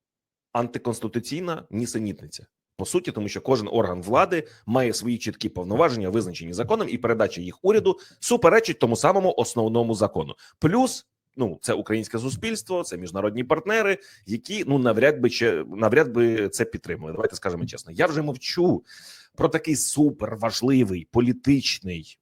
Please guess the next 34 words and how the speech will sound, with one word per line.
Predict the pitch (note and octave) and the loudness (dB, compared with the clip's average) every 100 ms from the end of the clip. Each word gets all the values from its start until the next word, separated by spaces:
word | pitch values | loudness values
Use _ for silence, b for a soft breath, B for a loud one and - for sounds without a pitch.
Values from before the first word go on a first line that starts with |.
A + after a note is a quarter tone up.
| _ | _
фактор, | - A2+ C#3+ D#3+ - E2+ | 2 4 6 2 -6 -8
як | E2+ G#2 - - | 0 0 0 -2
там | F#2+ F2 - | -6 -6 -2
легітимність, | G#2 A2+ A2+ - D#3 E3 F2 - | 0 2 0 2 2 2 -4 0
так, | B2 - - | 0 0 -2
у | A2 B2 | 0 0
період | B2 G2 A2 A2 - | 0 0 2 0 -2
війни, | F#2+ G#2+ C3 E3+ D3+ b b _ | -6 -2 -2 -2 -8 b b _
переговори | F#2+ F#2+ G#2 B2+ F3 E3+ C#3+ C3+ b _ | -2 0 2 4 4 4 0 -6 b _
і | - | -2
так | A2+ | 2
далі, | C3 B2 | 4 2
тому | A2 A2+ | 0 -2
подібне. | G2 F2 E2 | -2 -6 -4
Пам'ятаєте | B2 C#3+ B2+ F#2 - | 0 2 2 0 -4
всі | G2+ | -10
ці | - | -8
слова | - G2+ | -2 0
Путіна: | A2+ G#3 - A#2 | 2 -2 -2 -2
Зеленський, | G2 G#2+ G2+ G2+ | 2 0 -2 -8
типу, | G2+ G#2 G2 | -4 -4 -2
нелегітимний, | G2 G#2 B2+ A3 G#3+ E3+ A#2 | 0 0 0 -2 -2 0 -2
Верховна | F#2+ F#2+ G2 G2 | -2 -2 -2 2
Рада | G#2+ A2 | 2 2
легітимна, | A#2 D3 - F#3 | 0 -2 0 2
ну | D#3 | 2
і | F3+ | 2
так | D3 G#2 | 0 0
далі. | F2+ F#2 | -2 -2
Тобто | G#2 G2 | -6 -4
це | - | -2
ще | F#3+ A#2 | 0 2
може | A#2 A#2+ | 2 2
на-, | A#2 | 0